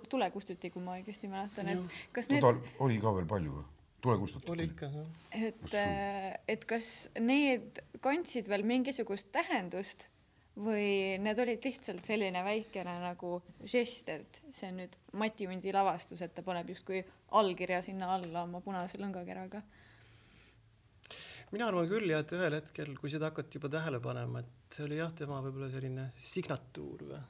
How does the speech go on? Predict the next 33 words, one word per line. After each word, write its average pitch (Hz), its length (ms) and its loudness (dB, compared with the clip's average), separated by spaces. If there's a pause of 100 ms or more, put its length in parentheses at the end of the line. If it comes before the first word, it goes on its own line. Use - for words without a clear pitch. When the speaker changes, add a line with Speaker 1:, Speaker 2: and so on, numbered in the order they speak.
Speaker 1:
Mhm. 208 340 -4 (300)
Speaker 3:
See 135 220 -4
pon-, - 240 -4
kera, 90 260 0
jah? 92 180 -2 (100)
Speaker 2:
Jah, 156 220 -4
Speaker 3:
Jah, 135 160 0
jah. 101 140 2
Speaker 2:
jah, 156 220 -4
et, 131 80 -2
Speaker 3:
Mhm. 90 140 -4
Speaker 2:
et - 160 -10
ta, 73 140 -8 (100)
et - 160 -12
ta 151 100 -10
pani 147 240 -2
need 135 160 -6
sisse. - 460 -8 (840)
Aga 151 260 -4
kui 165 240 -2
veel, 165 520 2
noh, 151 200 -2
rääkida 160 400 -2
need 143 140 -4
elemendid 131 680 0
või, 135 120 -6
või 127 160 -8
mis, 139 220 -6 (380)
noh, 139 180 -6
iseloomustas, 143 800 -2
eks - 180 -16
ole, 135 140 -6
et, - 300 -16